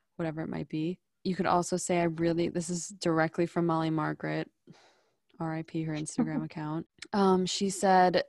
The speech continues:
Speaker 1: "I really wanna get freaky with you, but just so you know, I'm not interested in X Y Z." Again, this translates to, "or being called so-and-so,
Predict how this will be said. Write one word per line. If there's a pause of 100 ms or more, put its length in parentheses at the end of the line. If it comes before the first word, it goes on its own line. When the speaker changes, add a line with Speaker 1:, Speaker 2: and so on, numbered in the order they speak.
Speaker 1:
"I
really
wanna
get
freaky
with
you,
but
just
so
you
know,
I'm
not
interested
in
X
Y
Z." (800)
Again,
this
translates
to,
"or
being
called (1120)
so-and-so,